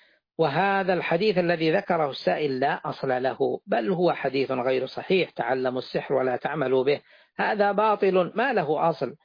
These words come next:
هذا الحديث الذي ذكره السائل ليس له أصل،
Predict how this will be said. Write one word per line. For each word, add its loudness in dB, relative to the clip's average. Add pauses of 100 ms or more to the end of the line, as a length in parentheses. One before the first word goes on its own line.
(280)
هذا 2
الحديث 0
الذي 2
ذكره 2
السائل 0
ليس 2
له 2
أصل، -2